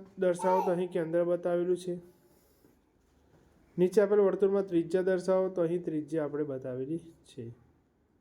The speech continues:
નીચે આપેલા વર્તુળની ત્રિજ્યાનું માપ શોધો, તો અહીં આપણે માપપટ્ટીની મદદથી માપશું, તો બે સેન્ટીમીટર માપ થાય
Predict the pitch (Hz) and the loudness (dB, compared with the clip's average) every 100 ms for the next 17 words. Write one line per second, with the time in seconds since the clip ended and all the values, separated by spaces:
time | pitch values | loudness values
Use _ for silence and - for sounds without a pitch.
0 | _ _ _ _ _ _ _ _ - 160 | _ _ _ _ _ _ _ _ -8 0
1 | 190 180 190 180 175 185 185 170 165 180 | 2 4 4 4 2 -2 -2 -4 -2 0
2 | 175 160 143 151 - 175 175 175 156 165 | 0 -2 -2 -4 -4 -2 -2 0 -2 0
3 | 156 160 156 147 156 156 156 156 151 156 | -4 -4 -6 -6 -8 -6 -4 -4 -4 -6
4 | 165 175 175 156 160 143 147 151 147 143 | -4 -4 -4 -4 -2 0 -2 -2 -6 -6
5 | 139 127 123 127 - 117 123 | -6 -8 -8 -10 -10 -6 -6